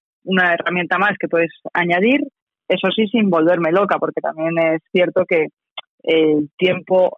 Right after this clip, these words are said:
entre partidos es limitado y también tienes que ir un poco al grano, a lo que el primer entrenador más demanda y, y muchas veces el tener tantas herramientas hace que,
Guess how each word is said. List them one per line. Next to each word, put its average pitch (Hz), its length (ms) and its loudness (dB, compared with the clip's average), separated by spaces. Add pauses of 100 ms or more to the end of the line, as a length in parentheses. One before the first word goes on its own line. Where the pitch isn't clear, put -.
(160)
entre 185 320 -2
partidos 170 440 0
es 165 200 0
limitado 220 720 0
y 180 160 2
también 160 260 -4
tienes 165 300 -2
que 170 80 0
ir 160 100 0
un 165 120 -2
poco 160 560 0
al 156 180 2
grano, 202 420 2
a 175 80 2
lo 160 140 0
que 156 520 -2 (300)
el 156 140 -2
primer 165 280 -2
entrenador 170 600 0 (360)
más 175 260 0
demanda 208 540 0 (160)
y, 151 480 2
y 151 440 -2
muchas 170 240 0
veces 196 400 -2
el 165 180 0
tener 180 280 0
tantas 196 260 0
herramientas 190 540 0 (400)
hace 185 260 -2
que, 185 80 0